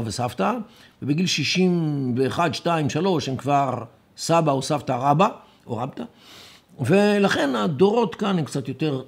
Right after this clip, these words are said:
צפופים. אז אם מדברים, מדברים על מאה שלושים ושתיים שנה,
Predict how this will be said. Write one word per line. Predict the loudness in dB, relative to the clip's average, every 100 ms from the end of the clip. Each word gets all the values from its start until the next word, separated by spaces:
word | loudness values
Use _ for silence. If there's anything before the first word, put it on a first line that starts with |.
| -8 -8
צפופים. | -6 -8 -8 -12 _ _ -20 _ -4
אז | 2
אם | 4 4
מדברים, | 4 2 -2 0
מדברים | 0 2 2
על |
מאה | 4 2
שלושים | 0 -4 0
ושתיים | -2 0 -2 -2
שנה, | -4